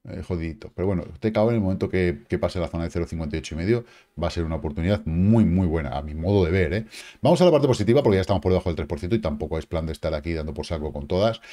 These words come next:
Eh, Lead, los cortos de Bitcoin vuelven a subir, vuelven a intentar <laughs> ir al alza, pero vamos, que ya veis que la presión bajista es, eh, nula o, o, o nada. Eh,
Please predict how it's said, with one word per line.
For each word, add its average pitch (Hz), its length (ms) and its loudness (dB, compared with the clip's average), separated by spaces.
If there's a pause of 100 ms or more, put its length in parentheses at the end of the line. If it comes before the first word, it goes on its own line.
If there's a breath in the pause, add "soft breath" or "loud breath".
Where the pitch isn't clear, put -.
(160 loud breath)
Eh, 87 240 -2
Lead, 110 320 4
los 85 160 -2
cortos 90 260 -2
de 80 60 -2
Bitcoin 101 380 2
vuelven 80 240 -2
a 76 40 -4
subir, 101 240 2
vuelven 85 180 0
a 76 120 -6
intentar 76 480 -4
<laughs> - 80 -14
ir 80 140 -4
al 76 80 -2
alza, 98 200 -2
pero 78 140 -4
vamos, 73 240 -6
que 71 80 -10
ya 73 60 -4
veis 76 160 -8
que 76 60 -6
la 73 100 -4
presión 80 400 -8 (200 loud breath)
bajista 78 560 -4
es, 80 160 -8
eh, 76 240 -6
nula 82 360 0
o, 71 100 -2
o, 71 580 -6
o 73 40 -6
nada. 101 280 -4 (440 loud breath)
Eh, 90 580 2